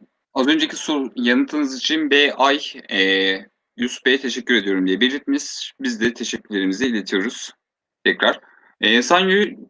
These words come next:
Recep Duman'ın yine bir, e, sorusu var.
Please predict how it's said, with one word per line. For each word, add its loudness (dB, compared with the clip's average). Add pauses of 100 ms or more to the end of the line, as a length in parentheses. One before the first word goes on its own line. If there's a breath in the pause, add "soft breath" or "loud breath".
(160)
Recep 2
Duman'ın 0
yine 2
bir, -6
e, 4 (240 loud breath)
sorusu -2
var. 0